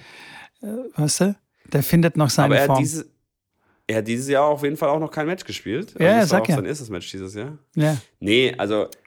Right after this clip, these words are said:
Speaker 2: das Ding ist, wenn der einigermaßen auf dem Dampfer ist mit seinem Aufschlag, kann natürlich jedem gefährlich werden, weil dann muss er erstmal breaken. Ähm, Djokovic ist nicht bekannt dafür, dass er jetzt ein schlechter Returnspieler ist. Von daher sehe ich ihn auch nicht wirklich, äh, g-, gefährlich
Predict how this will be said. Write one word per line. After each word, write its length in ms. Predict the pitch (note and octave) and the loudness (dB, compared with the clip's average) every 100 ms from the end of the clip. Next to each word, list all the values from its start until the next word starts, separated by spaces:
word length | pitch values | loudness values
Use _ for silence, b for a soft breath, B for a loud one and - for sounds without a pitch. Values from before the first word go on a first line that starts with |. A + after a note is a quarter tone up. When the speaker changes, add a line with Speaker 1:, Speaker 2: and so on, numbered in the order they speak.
| _ - | _ -4
Speaker 2:
das 140 | A#2 | -2
Ding 160 | C3+ F3 | 2 2
ist, 140 | C#3+ | 2
wenn 140 | C#3 C#3+ | 2 4
der 140 | C3 | 4
einigermaßen 460 | C#3 D3+ C#3+ C#3+ C#3+ | 4 2 2 0 -2
auf 80 | |
dem 100 | B2+ | 0
Dampfer 300 | A#2+ C3 B2+ | 0 2 0
ist 120 | B2 D#3 | -2 -2
mit 80 | C3+ | -4
seinem 140 | A#2+ | 0
Aufschlag, 360 | B2 C#3 D3 A#2 | 0 0 -2 -2
kann 100 | B2+ | -4
natürlich 280 | A#2 A#2+ | -4 -4
jedem 180 | G#2+ A#2+ | -4 -4
gefährlich 440 | C#3 C3+ B2+ B2 B2 | -4 -4 -2 -2 0
werden, 300 | A#2 A#2 A#2 | 0 0 0
weil 140 | G#2 | 0
dann 120 | A2 | -2
muss 160 | A#2 A#2 | -4 -4
er 40 | |
erstmal 220 | G2+ - F#2+ | -6 -6 -2
breaken. 560 | G#2+ C#3 D3 D3 C3+ | 0 0 -2 -4 -6
Ähm, 380 | - G2 G2+ G#2 | -4 -2 -2 -4
Djokovic 360 | G2 F#2+ A2 G2+ | -6 -6 -6 -6
ist 120 | G2+ G2 | -6 -6
nicht 160 | G#2+ G#2+ | -6 -6
bekannt 280 | G2+ A2 G#2+ | -6 -4 -4
dafür, 200 | - G2 | -6 -6
dass 140 | F#2+ | -4
er 60 | F#2+ | -6
jetzt 240 | - - F#2+ | -6 -8 -8
ein 160 | G2 | -8
schlechter 320 | - G2+ G2 F#2 | -8 -10 -8 -10
Returnspieler 560 | G#2 A2+ - B2+ B2 | -6 -8 -8 -4 -2
ist. 240 | A#2+ - - b b b b b b b b | -2 -6 -14 b b b b b b b b
Von 140 | B2 | 2
daher 220 | B2 C3 | 4 4
sehe 140 | B2+ C#3 | 4 4
ich 100 | C#3+ | 4
ihn 80 | C3 | 4
auch 100 | C#3+ | 4
nicht 160 | B2 | 4
wirklich, 420 | D3+ D3 D3 C#3 C#3+ | 2 2 0 2 2
äh, 180 | C3+ | 2
g-, 580 | A#2 - F#2+ F2+ G2 D#2+ | 0 -6 -8 -6 -6 -4
gefährlich 580 | - B2+ C#3 D3 D3 | -4 2 4 4 0